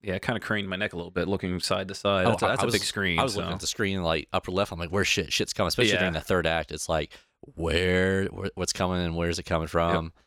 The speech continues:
Speaker 1: Yep. It's like, "What's
Speaker 2: Um,
Speaker 1: happening?"
Speaker 2: That was great. Uh, we caught a nice, uh, nice dinner beforehand, filled our bellies with, uh, tasty food
Speaker 1: German
Speaker 2: and
Speaker 1: food.
Speaker 2: beverage, and, uh, yes, got us nice and sleepy in preparation for a three-hour
Speaker 1: Oh.
Speaker 2: movie.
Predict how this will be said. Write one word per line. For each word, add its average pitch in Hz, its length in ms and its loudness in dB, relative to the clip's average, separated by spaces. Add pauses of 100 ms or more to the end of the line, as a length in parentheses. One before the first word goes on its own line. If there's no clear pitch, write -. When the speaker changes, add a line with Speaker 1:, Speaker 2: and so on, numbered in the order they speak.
(140)
Speaker 1:
Yep. 78 120 -16 (200)
It's - 80 -6
like, 95 160 4
"What's 92 140 2
Speaker 2:
Um, 82 40 -2
Speaker 1:
happening?" 87 360 -6 (340)
Speaker 2:
That - 80 -2
was - 100 2
great. - 300 0
Uh, 117 160 2
we 101 60 -4
caught 98 220 0
a - 20 -4
nice, 92 400 0
uh, 92 400 4
nice 87 200 0
dinner 82 340 -2
beforehand, 85 1040 0
filled 76 240 -2
our 78 120 4
bellies 78 560 -2
with, 76 360 -6
uh, 76 220 -8 (800)
tasty 85 360 -2
food 78 220 0
Speaker 1:
German 92 280 2
Speaker 2:
and 85 80 -12
Speaker 1:
food. 85 340 -2
Speaker 2:
beverage, 82 460 -2
and, 78 220 -10
uh, 82 180 -6 (840)
yes, 87 400 0
got 90 240 0
us - 220 -4 (260)
nice 92 180 0
and 85 120 -2
sleepy 76 560 -2 (100)
in 80 120 -6
preparation 78 440 -2
for 82 120 -2
a 73 40 -4
three-hour 78 440 2
Speaker 1:
Oh. 82 40 -4
Speaker 2:
movie. 76 320 -2